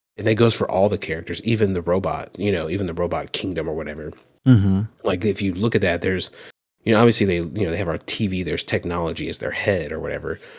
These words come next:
Speaker 1: but there's a lot of, like, organic shape to them, you know,
Speaker 2: Yeah.
Speaker 1: there's more,
Speaker 2: Basically,
Speaker 1: um,
Speaker 2: the rest of their body is human and their head is
Speaker 1: Yeah,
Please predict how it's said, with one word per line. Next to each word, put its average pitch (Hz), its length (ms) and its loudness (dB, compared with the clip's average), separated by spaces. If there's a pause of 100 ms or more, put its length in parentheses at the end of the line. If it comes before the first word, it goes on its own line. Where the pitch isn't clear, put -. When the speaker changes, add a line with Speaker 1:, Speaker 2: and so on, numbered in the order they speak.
(240)
Speaker 1:
but 90 140 0
there's 92 260 0
a 87 60 0
lot 87 320 2
of, 82 180 -2
like, 78 220 -8
organic 87 500 -4
shape - 460 -2
to - 140 -6
them, - 360 -10 (140)
you 92 160 -2
know, 73 160 -8
Speaker 2:
Yeah. 101 100 -2
Speaker 1:
there's 87 320 -2
more, 85 480 -4 (480)
Speaker 2:
Basically, 151 300 4
Speaker 1:
um, 101 40 2
Speaker 2:
the 104 60 0
rest 135 240 4
of 143 60 4
their 98 80 4
body 110 360 6
is 82 120 -6
human 98 480 2
and 98 120 -4
their 87 100 -4
head 123 340 2
is 131 60 8
Speaker 1:
Yeah, 98 260 6